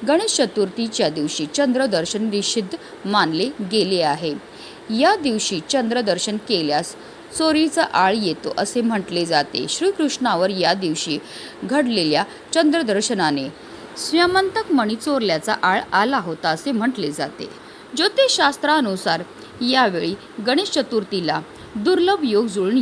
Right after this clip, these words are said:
येत आहे. यामध्ये सर्वार्थ सिद्ध योग, रवी योग, प्रीती योग, इंद्र योग, ब्रह्म योग यांचा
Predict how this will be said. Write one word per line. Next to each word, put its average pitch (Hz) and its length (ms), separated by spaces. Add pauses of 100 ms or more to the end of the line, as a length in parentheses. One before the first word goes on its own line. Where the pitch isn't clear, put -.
येत 190 260
आहे. 156 340
यामध्ये 175 380
सर्वार्थ 190 560
सिद्ध 175 320
योग, 165 300
रवी 175 280
योग, 175 280 (140)
प्रीती 262 440
योग, 165 160 (140)
इंद्र 240 280
योग, 165 360
ब्रह्म 220 420
योग 170 760
यांचा 220 440